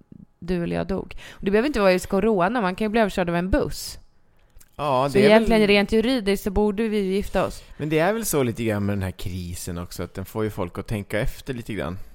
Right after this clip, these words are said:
Speaker 1: Omvärdera
Speaker 2: Eh,
Speaker 1: också,
Speaker 2: ja,
Speaker 1: tror jag.
Speaker 2: man är hemma mycket och det händer saker runt om. Det är liksom oroligt, folk dör, Adam Alsing dör. Det blir liksom, allting stannar av, man förstår att, eh, saker och ting kanske inte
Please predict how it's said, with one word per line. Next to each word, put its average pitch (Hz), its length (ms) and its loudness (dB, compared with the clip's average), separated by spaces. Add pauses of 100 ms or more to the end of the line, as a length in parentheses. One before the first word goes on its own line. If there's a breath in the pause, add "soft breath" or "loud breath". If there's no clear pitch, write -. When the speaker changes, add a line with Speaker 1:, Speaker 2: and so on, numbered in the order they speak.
Speaker 1:
Omvärdera 202 560 2
Speaker 2:
Eh, 139 60 2
Speaker 1:
också, - 180 -6
Speaker 2:
ja, 165 60 -6
Speaker 1:
tror 170 120 0
jag. 170 100 4
Speaker 2:
man 151 140 0
är 147 60 0
hemma 131 440 0
mycket 143 320 -6
och 120 80 -2
det 123 100 0
händer 135 360 -2
saker 123 300 -4
runt 120 200 -4
om. 123 280 -2
Det 113 80 -4
är - 20 -4
liksom 113 260 -8
oroligt, 117 720 -4
folk 113 320 -8
dör, 120 320 2
Adam 110 260 0
Alsing 123 640 -4
dör. 123 600 0 (600 soft breath)
Det - 80 -10
blir 120 140 -2
liksom, 104 600 -4 (220)
allting 120 300 -4
stannar 110 360 -4
av, 123 580 2
man 113 180 -4
förstår 123 520 -2
att, - 440 -4
eh, 87 500 -6
saker 104 320 -8
och - 60 -12
ting 104 120 -6
kanske 101 240 -6
inte 95 200 -6